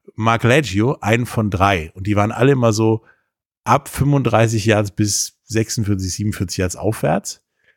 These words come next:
Und es war kalt und windig. Und die sind halt auch immer schön abgebogen, sag ich mal, <laughs> bevor sie durch waren.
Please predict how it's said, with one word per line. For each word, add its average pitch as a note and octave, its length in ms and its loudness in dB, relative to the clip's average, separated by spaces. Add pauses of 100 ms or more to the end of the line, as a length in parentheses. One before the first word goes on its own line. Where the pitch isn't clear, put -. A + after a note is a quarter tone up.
(180)
Und A#2+ 160 -2
es G2+ 60 2
war G#2+ 100 2
kalt A2+ 340 0
und G#2+ 160 2
windig. G#2+ 440 4
Und A2 100 -4
die A2 60 -2
sind A2+ 200 0
halt A2+ 140 2
auch G#2+ 140 -6
immer A#2+ 200 0
schön B2 460 4 (1500)
abgebogen, G#2+ 600 2
sag F2 180 0
ich F2 80 -2
mal, F#2 140 2
<laughs> - 20 -4
bevor D#2 400 0
sie B2 120 4
durch G2+ 280 0
waren. G#2 340 2